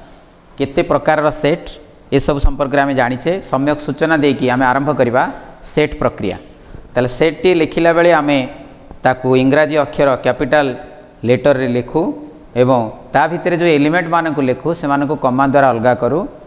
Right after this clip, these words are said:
ଏବଂ ତାକୁ କୁଟିଳ ବନ୍ଧନୀରେ ସଜେଇକି ଲେଖୁ। ଲେଖିବା ଗୋଟେ ସେଟ୍। ମନେକର ମୁଁ ଲେଖିଲି ଏ, ଗୋଟିଏ ସେଟ୍, ଏ, ଇ, ଆଇ, ଓ,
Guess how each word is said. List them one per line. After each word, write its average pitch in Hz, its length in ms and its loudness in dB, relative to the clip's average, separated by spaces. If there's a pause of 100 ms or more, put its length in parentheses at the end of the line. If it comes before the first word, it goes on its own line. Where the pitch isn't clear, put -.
(160)
ଏବଂ 127 220 2 (140)
ତାକୁ 123 220 0 (140)
କୁଟିଳ 135 320 -2
ବନ୍ଧନୀରେ 143 480 0 (380)
ସଜେଇକି 127 460 -2
ଲେଖୁ। 98 200 -8 (380)
ଲେଖିବା 170 320 0
ଗୋଟେ 175 180 0
ସେଟ୍। 185 300 -2 (1500)
ମନେକର 147 340 2 (140)
ମୁଁ 277 180 -4
ଲେଖିଲି 135 360 0 (260)
ଏ, - 20 2 (1120)
ଗୋଟିଏ 127 280 2
ସେଟ୍, 147 360 0 (960)
ଏ, 127 180 2 (480)
ଇ, 131 40 4 (920)
ଆଇ, 120 200 0 (340)
ଓ, 117 140 -2